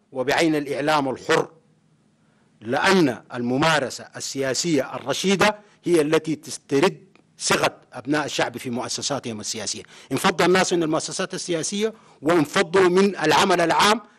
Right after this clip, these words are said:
لأن العمل العام مليء بالتجريم وبالتخوين وبخطابات الفساد، وهذا ميراث حقبة مظلمة من السرقة والنهب المنظم. يجب أن نسترد ثقتنا في مؤسساتنا،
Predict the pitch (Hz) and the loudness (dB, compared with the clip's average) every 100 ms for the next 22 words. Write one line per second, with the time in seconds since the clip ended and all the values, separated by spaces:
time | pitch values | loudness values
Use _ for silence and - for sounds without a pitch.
0 | - 139 143 147 151 160 147 131 156 151 | -12 -8 -6 -4 -4 -2 -2 0 0 0
1 | 131 156 127 123 123 113 139 175 180 - | -2 -4 -6 -10 -8 0 4 4 2 -8
2 | _ 131 117 117 - - 123 175 185 185 | _ -8 -6 -4 -4 -2 2 4 2 0
3 | _ 131 127 120 120 131 139 143 135 - | _ -4 -4 -4 -6 -2 -2 -2 -4 -6
4 | - 156 156 - _ 120 117 135 151 151 | 0 2 2 -4 _ -10 -2 2 4 2
5 | 135 147 143 135 123 123 143 143 143 127 | 2 2 2 0 -2 0 2 0 -2 -6
6 | 135 135 123 139 143 120 113 147 185 180 | -6 -6 -4 -2 -2 -2 -2 0 0 -2
7 | 120 95 - _ _ _ _ 123 147 151 | -4 -6 -14 _ _ _ _ 0 4 2
8 | - _ 123 - - 147 139 147 143 117 | 0 _ -12 -4 -2 0 2 0 0 -2
9 | 120 113 - - _ - 131 120 131 127 | 0 -2 -4 -20 _ -8 -2 0 2 0
10 | - - _ 143 147 139 123 117 - 107 | -4 -8 _ -2 0 2 0 -2 0 0
11 | - - _ - 113 135 143 127 - 113 | 0 -8 _ -12 -4 -2 0 -2 -4 -8
12 | 117 - 117 165 165 180 | -8 -6 -2 -2 2 0